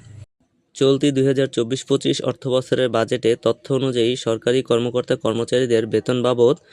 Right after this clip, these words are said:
বিরাশি হাজার নয়শো নব্বই কোটি টাকা, যা মোট বাজেটের দশ দশমিক একচল্লিশ শতাংশ। কোন সময় থেকে মহার্ঘ ভাতা চালু হবে, তা এখনও চূড়ান্ত হয়নি।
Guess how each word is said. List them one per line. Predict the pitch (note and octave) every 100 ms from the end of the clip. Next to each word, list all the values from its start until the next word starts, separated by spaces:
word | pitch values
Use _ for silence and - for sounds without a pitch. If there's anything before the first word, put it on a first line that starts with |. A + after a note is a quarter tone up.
| - - -
বিরাশি | A2 A#2+ A#2+ C#3
হাজার | C3 C3+
নয়শো | B2+ A2+ A#2+
নব্বই | A2 A2 B2
কোটি | A#2+ B2+ C3
টাকা, | C3 - A2+ A2+
যা | A2+ A2
মোট | A#2 B2
বাজেটের | A#2 A#2 A#2 A#2 A#2 A#2 -
দশ | A#2+ B2 B2
দশমিক | B2+ - C#3 B2+
একচল্লিশ | A2+ - B2 B2+
শতাংশ। | B2 A2+ B2+ B2 A#2+ C#3
কোন | - B2+ C3
সময় | C3 B2 B2+
থেকে | B2 C#3 A#2 B2 F#3+ _ _ _ -
মহার্ঘ | A2+ B2+ B2+
ভাতা | C3+ C3 B2+
চালু | A#2 A#2+
হবে, | C3 A2+ A#2+
তা | - A2+
এখনও | G#2+ - B2+
চূড়ান্ত | - B2 A#2+ C3
হয়নি। | B2 A2+